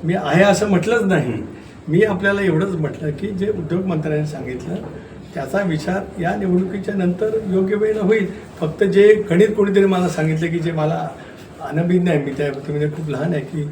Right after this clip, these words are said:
Speaker 1: इतके भागिले इतके म्हणजे इतक्या जागा, असलं गणित मला राजकारणात माहीत नाही, कारण मी चौदापासून जागा वाटपामध्ये चार वाजेपासून आहे.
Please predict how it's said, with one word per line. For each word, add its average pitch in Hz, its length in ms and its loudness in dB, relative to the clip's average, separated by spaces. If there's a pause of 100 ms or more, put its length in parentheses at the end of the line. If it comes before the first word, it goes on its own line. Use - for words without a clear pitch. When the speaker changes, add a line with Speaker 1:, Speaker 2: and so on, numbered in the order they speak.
(240)
Speaker 1:
इतके 175 260 0
भागिले 165 360 2
इतके 175 300 0
म्हणजे 165 220 0
इतक्या 170 280 0
जागा, 135 420 0 (280)
असलं 156 320 2
गणित 202 220 2
मला 196 220 4
राजकारणात 175 460 2
माहीत 123 180 -6 (100)
नाही, - 140 -12
कारण 147 140 -10
मी 156 140 -4
चौदापासून 170 680 0
जागा 156 260 -2
वाटपामध्ये 156 600 0 (360)
चार 170 220 4
वाजेपासून 175 760 -2
आहे. 143 320 0